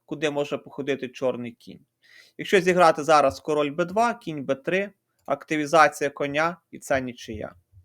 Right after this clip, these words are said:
Правильний хід — це кінь Є два. Король С чотири, загроза кінь Б три. Кінь С один, білий кінь контролює поле Б три. Король С три.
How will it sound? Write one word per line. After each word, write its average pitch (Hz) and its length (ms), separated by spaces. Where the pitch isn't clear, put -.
Правильний 185 500
хід — 240 240
це 165 100
кінь 165 260
Є 147 120
два. 104 380
Король 180 320
С 139 200
чотири, 160 580
загроза 156 560
кінь 156 340
Б 139 100
три. 104 320
Кінь 214 240
С 190 220
один, 147 500
білий 170 320
кінь 175 240
контролює 143 580
поле 135 300
Б 127 140
три. 101 360
Король 170 360
С 139 120
три. 107 300